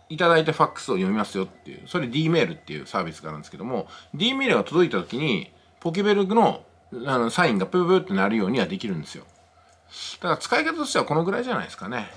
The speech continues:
あとは懐かしくってコレクションしてるぐらいだと思うんですけどもね。まあ、いずれにしてもどうしてもなくちゃダメっていう人は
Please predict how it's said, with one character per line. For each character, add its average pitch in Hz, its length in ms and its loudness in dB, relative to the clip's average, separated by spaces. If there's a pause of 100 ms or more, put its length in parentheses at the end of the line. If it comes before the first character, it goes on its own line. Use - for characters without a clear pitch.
(100)
あ 233 140 -2
と 254 60 2
は 151 80 4
懐 123 220 4
か - 120 -4
し - 80 -6
く - 100 -16
っ - 40 -14
て - 100 -18
コ 113 100 -6
レ 127 80 -2
ク 131 60 -10
シ 147 80 -4
ョ - 20 -2
ン 135 60 -6
し - 60 -12
て 151 60 -6
る 143 100 -4
ぐ 139 120 -6
ら 196 100 -6
い 120 180 -8
だ 143 120 -4
と 110 100 -6
思 98 140 -2
う 170 80 -2
ん - 20 -2
で 90 80 -6
す - 80 -16
け - 60 -16
ど 78 80 -14
も 87 80 -18
ね。 - 140 -16 (500)
ま 113 80 -8
あ、 - 0 -
い 113 60 0
ず 147 120 -4
れ 196 80 2
に 214 80 0
し 196 60 -2
て 214 80 0
も 123 140 2
ど 113 200 -2
う 190 60 2
し 190 80 -4
て - 80 -4
も 202 100 2
な 180 120 4
く - 80 -10
ち - 120 0
ゃ 127 60 6
ダ 107 80 2
メ 120 120 2
っ - 20 -8
て - 180 -12
い 104 60 -2
う - 20 -4
人 156 140 -2
は 101 260 2